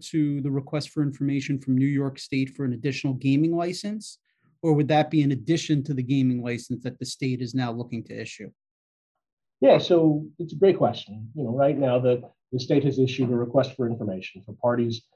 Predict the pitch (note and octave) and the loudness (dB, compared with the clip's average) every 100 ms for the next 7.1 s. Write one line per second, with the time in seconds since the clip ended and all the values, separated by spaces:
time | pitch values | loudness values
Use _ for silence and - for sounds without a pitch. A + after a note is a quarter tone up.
0 | _ _ _ B2 A#2+ A#2+ C3+ A#2+ A2 G#2+ | _ _ _ 0 2 0 2 0 0 -4
1 | G#2 B2+ - - D3 C3+ C3+ A#2 C3 C#3+ | -2 -2 -4 -4 -4 2 2 2 -2 -2
2 | C#3 C3+ C3 B2+ B2 C3 - A2+ A#2 A2+ | -4 -4 0 0 0 -2 -4 -2 0 2
3 | A2 B2 C3 C3 - C#3+ C#3+ C3 - C3+ | 2 4 4 2 2 4 4 2 0 0
4 | B2 A#2 A#2 A#2 A2+ A2+ A2 A2 A2 A2 | 0 0 -2 0 2 2 2 0 -6 -6
5 | A#2 A#2 - A2 - - _ _ - C#3+ | -6 -6 -6 -6 -6 -20 _ _ 0 2
6 | C3 B2+ G#2+ A2 A2+ G#2 - E2+ F#2 E2 | 4 2 0 -8 -6 -6 -6 -6 -6 -6